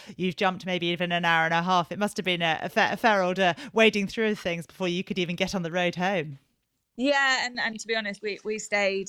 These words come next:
Speaker 2: um, we stayed and, and had a drink with, 'cause we had so many friends there. Um, we went to the lakeside and, and had a, had a nice drink and, and a chilled,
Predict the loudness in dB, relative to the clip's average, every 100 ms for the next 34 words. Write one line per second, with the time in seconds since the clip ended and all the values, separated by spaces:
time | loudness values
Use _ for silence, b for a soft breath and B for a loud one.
0 | -6 -4 -4 -4 -8 -12 -10 -6 -4 0
1 | 0 0 -6 -6 -6 -4 -4 -2 -4 -4
2 | -10 -16 -12 -8 -4 -4 -4 _ -8 -6
3 | -2 0 2 0 4 4 4 4 6 6
4 | 4 0 0 2 0 -2 -8 B B B
5 | 0 2 4 0 0 2 4 2 0 0
6 | 2 2 0 -4 -6 -8 -6 -6 -2 0
7 | 0 0 -2 -2 0 0 -2 -2 -4 -4
8 | -4 -12 -12 -10 -8 -6 0 2 2